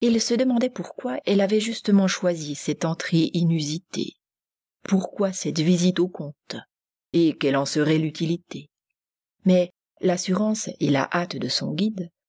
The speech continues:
le forçaient à croire encore une fois que ça devait être ainsi. À mi-chemin,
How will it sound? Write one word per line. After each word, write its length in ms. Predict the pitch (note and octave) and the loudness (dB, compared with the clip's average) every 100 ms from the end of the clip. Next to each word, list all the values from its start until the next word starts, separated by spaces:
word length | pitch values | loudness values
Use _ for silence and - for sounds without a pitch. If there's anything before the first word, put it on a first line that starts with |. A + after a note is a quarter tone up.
| _ _ - | _ _ -2
le 60 | F3+ | -2
forçaient 400 | G3+ F#3+ A#3+ F#3 | 0 -4 -2 -2
à 80 | |
croire 400 | F3+ - G#3+ G3 - | -4 -2 -2 0 -4
encore 300 | C#3+ D#3 D3+ | -4 0 2
une 120 | F3 | 2
fois 300 | - A3+ A3+ - - | 0 -4 -6 -8 -8
que 100 | E3 | -6
ça 180 | - C3+ | -2 0
devait 240 | D3 D3 | 2 2
être 240 | - C3+ D#3 | 0 -4 -4
ainsi. 480 | E3+ - - - - _ _ _ _ _ _ _ _ _ _ _ _ _ _ _ _ _ _ _ | -4 -6 -8 -10 -14 _ _ _ _ _ _ _ _ _ _ _ _ _ _ _ _ _ _ _
À 100 | G3 | 6
mi-chemin, 600 | G3+ F#3+ - G3 G#3 B3 | 6 6 4 4 4 0